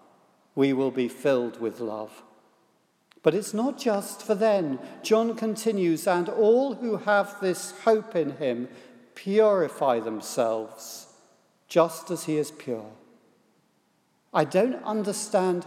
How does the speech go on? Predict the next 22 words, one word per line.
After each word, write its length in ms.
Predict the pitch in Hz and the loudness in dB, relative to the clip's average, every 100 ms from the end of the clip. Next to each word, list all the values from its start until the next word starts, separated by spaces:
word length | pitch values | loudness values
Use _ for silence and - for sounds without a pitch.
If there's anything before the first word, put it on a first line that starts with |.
| - | -6
how 180 | 165 127 | -2 -2
it 160 | 123 202 | -2 -4
works, 800 | 120 117 - - - - - - | -4 -4 -8 -14 -14 -14 -16 -2
but 160 | 151 156 | 0 0
it 220 | 180 175 | -4 -2
does 340 | 160 147 - | -2 -2 -6
work. 380 | 123 107 - - - _ _ _ _ _ _ _ - | -8 -8 -12 -20 -20 _ _ _ _ _ _ _ 2
The 140 | 160 | 2
simple 680 | 151 - 233 247 240 254 233 | 2 0 4 4 4 -4 -6
hope 680 | - - 214 180 135 - - - - - - _ | -8 0 4 4 0 -14 -18 -20 -20 -20 -20 _
that 140 | 160 175 | 4 6
one 500 | 156 165 214 254 240 | 4 4 4 4 2
day 260 | 220 196 | 4 4
we 220 | 175 180 | 2 -2
will 240 | 156 151 143 | 0 0 -2
see 420 | - - 202 202 | -8 -4 -2 -2
Jesus 680 | - 156 120 - - - - | -2 -2 -2 -6 -12 -14 -8
and 260 | - 185 151 | -2 0 2
become 520 | 143 - 196 185 180 | -2 -2 -2 0 0
like 320 | 175 156 - | 0 -2 -6
him, 260 | 139 113 - - - _ _ _ | -8 -8 -10 -20 -20 _ _ _
filled 720 | _ - 196 208 214 208 208 | _ 2 4 4 0 -6 -10